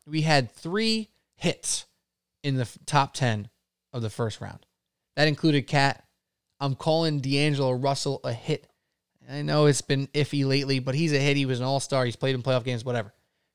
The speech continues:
Kristaps Porzingis, same concept. Up and down injuries, but he's a hit.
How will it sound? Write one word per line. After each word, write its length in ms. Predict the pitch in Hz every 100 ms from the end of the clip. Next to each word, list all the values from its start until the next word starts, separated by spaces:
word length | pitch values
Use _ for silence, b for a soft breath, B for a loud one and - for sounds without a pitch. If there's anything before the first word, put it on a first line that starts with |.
| -
Kristaps 320 | 156 135 131
Porzingis, 600 | - 127 147 143 127 - _ _ _ _
same 320 | - 147 135
concept. 520 | 143 127 113 107 101 _ _ -
Up 160 | 127
and 120 | 135
down 240 | 123 123 123
injuries, 360 | 127 120 120
but 100 | 107
he's 180 | 120 131
a 60 | 117
hit. 280 | 123 98